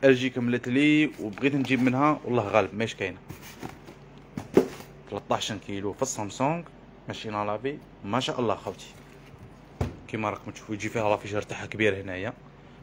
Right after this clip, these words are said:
تريس كيلو دير سوسونت كات. فيها ديزون غارونتي على الموتور، حاجه شابه بزاف هذه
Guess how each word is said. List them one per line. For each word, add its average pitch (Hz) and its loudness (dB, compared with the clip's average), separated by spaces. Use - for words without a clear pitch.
تريس 120 2
كيلو 113 -2
دير 117 4
سوسونت 107 -8
كات. 143 0
فيها 107 0
ديزون 120 -4
غارونتي 110 2
على 101 0
الموتور، 113 -4
حاجه 123 0
شابه 110 0
بزاف 98 -4
هذه 92 -4